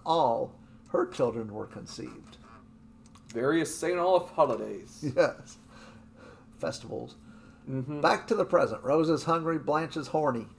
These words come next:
Speaker 1: They get a phone call from the airport, and Sophia was trying to buy a ticket out of the country. Of course, they all leave. Scene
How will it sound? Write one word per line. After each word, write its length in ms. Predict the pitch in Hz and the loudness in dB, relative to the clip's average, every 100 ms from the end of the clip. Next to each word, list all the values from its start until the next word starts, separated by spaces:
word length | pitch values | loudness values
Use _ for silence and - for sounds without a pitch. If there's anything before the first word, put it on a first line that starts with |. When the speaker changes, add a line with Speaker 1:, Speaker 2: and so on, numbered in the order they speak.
| - - - | -20 -20 -16
Speaker 1:
They 80 | - | -12
get 140 | 139 | -2
a 60 | 143 | 0
phone 280 | - 151 147 | 0 -2 0
call 340 | 160 156 151 | 2 4 4
from 140 | - 143 | 0 -4
the 140 | 135 | 0
airport, 460 | 156 151 - - - | 0 2 0 0 -2
and 120 | 123 | -6
Sophia 420 | 139 123 190 175 | -4 0 2 4
was 160 | 135 - | 4 0
trying 220 | - - | -4 -2
to 60 | 101 | -2
buy 260 | 92 196 | 4 4
a 100 | 185 | 4
ticket 400 | - 165 147 135 - | 6 4 4 0 2
out 140 | 143 | 2
of 60 | 143 | 2
the 100 | 139 | 0
country. 440 | 139 123 107 - - - - - - - - - - - | -2 -2 -6 -6 -14 -20 -20 -20 -20 -20 -20 -20 -20 -20
Of 80 | - | -6
course, 220 | 120 - | -4 -2
they 120 | 117 | 0
all 200 | 110 107 | 0 0
leave. 420 | 104 147 113 - - - - - - - - - | 0 0 -2 -6 -14 -20 -20 -20 -20 -20 -20 -20
Scene 420 | - - 127 127 | -18 -10 -8 -8